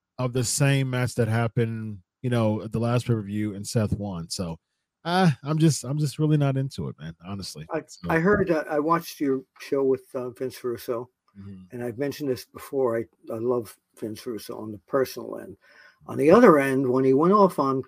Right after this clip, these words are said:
Speaker 2: Cody Rhodes about being like a Shakespearean actor, "This
Speaker 1: Mm-hmm.
Speaker 2: is pro wrestling, bro,"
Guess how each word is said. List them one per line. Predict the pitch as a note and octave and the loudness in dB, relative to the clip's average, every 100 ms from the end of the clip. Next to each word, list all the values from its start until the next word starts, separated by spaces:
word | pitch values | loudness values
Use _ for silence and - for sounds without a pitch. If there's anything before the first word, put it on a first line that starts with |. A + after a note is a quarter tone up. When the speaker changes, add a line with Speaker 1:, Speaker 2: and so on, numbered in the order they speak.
| - | -2
Speaker 2:
Cody | D#3 E3 E3 | 4 4 4
Rhodes | C3+ D3 E3 C3 - | 4 4 2 0 -2
about | A#2+ B2 A#2 | -4 -4 -2
being | C#3 C#3 | -4 -2
like | B2+ B2 | -4 -4
a | A#2 | -8
Shakespearean | F#2+ - A2+ - - - D3 C#3+ A#2+ | -8 -6 -6 -8 -8 -2 0 0 0
actor, | A#2+ C3+ - - C#3+ C3+ - - - | -2 -6 -4 0 2 2 -2 -18 -12
"This | - D3 - | -4 -2 -2
Speaker 1:
Mm-hmm. | |
Speaker 2:
is | A#2 - | -8 -6
pro | - D#3+ D#3+ | 2 6 8
wrestling, | C#3 C3 C#3+ C#3+ - D#3 D3 D3 B2+ | 8 6 4 0 -2 -2 -2 -2 2
bro," | D3 C#3+ C3+ C3+ | 6 8 8 6